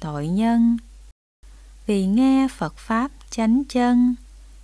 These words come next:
tin sâu nhân quả nên cần tránh xa.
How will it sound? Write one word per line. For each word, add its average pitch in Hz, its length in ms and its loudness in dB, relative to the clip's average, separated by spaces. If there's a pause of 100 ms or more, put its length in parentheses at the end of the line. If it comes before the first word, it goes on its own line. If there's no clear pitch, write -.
(160)
tin 262 220 4
sâu 269 440 2
nhân 262 320 4
quả 160 460 -6 (120)
nên 262 220 4
cần 170 480 -2
tránh 190 240 -2
xa. 233 560 -2